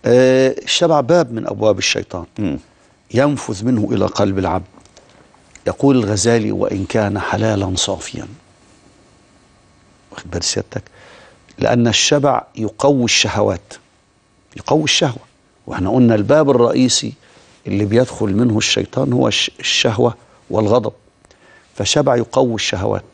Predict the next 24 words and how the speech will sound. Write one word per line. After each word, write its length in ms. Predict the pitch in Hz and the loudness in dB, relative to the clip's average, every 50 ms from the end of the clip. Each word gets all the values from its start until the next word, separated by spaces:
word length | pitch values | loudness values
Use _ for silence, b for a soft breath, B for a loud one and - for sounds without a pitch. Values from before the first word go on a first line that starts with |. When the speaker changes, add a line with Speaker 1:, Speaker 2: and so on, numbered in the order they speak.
| b b b b b b b b b b b - | b b b b b b b b b b b -4
Speaker 1:
والشهوات 680 | - - - - - 104 90 107 110 123 135 143 - - _ - - - | -2 -2 0 0 0 0 2 2 4 4 4 2 0 -4 _ -20 -14 -8
هي 140 | 110 113 | -4 -4
أسلحة 500 | - - 110 - - - 107 101 - - - - | -4 -4 -6 -10 -10 -8 -8 -8 -8 -8 -10 -10
الشيطان. 480 | - - - - 73 73 - - - - - _ _ _ b b b b b b b _ _ _ | -8 -6 -6 -6 -6 -8 -10 -14 -16 -16 -18 _ _ _ b b b b b b b _ _ _
أقوى 360 | - 156 - - - 123 113 110 | -2 -2 -2 -2 -2 0 0 2
باب 300 | 107 123 131 127 117 123 | 2 2 2 2 2 0
يدخل 380 | 127 127 - - - 104 104 | -2 -4 -4 -4 -4 -4 0
منه 260 | 110 123 127 123 127 | 2 2 2 4 2
الشيطان 600 | 123 - - - - 104 104 - - 123 127 135 160 - b b b b b b b b b b | 0 0 -2 -2 -2 -2 -2 -2 0 0 0 -2 -4 -8 b b b b b b b b b b
وينفذ 540 | - 95 101 113 123 120 104 - 107 98 92 | 0 2 4 4 4 2 0 0 -2 -2 0
منه 280 | 110 123 113 104 110 - - | 2 2 2 2 2 2 2
إلى 260 | - 107 110 113 117 - - _ _ _ _ _ - | 2 2 2 2 0 -2 -6 _ _ _ _ _ -4
العبد. 400 | 101 98 90 92 - - - - - - - _ _ _ - _ _ _ _ | -2 0 0 0 -2 -4 -10 -16 -18 -20 -20 _ _ _ -20 _ _ _ _
ونفس، 680 | - 76 82 87 98 98 95 104 113 127 123 - - - | -6 -4 -2 -2 0 0 2 4 2 2 2 -2 -4 -4
ما 100 | 95 104 | 0 0
دام 180 | 123 135 135 | 2 2 0
قوي 280 | 123 - - 135 139 127 | 0 0 0 2 2 2
بالنسبة 400 | 117 117 127 139 135 123 123 123 | 0 2 2 2 2 4 2 2
للشيطان، 520 | 117 110 - - 120 107 - - 139 131 | 2 2 0 0 -2 -2 0 0 2 2
يبقى 200 | 131 113 113 - - | 4 4 2 2 2
أضعف 380 | 151 143 127 110 120 - - 139 | 0 0 2 0 0 -2 0 -2
نقطة 280 | 143 - - - 110 | -2 -2 -2 -4 -4
عند 220 | 101 104 95 90 92 | -4 -2 -4 -4 -6
العبد. 280 | 90 80 82 82 - | -6 -6 -6 -8 -10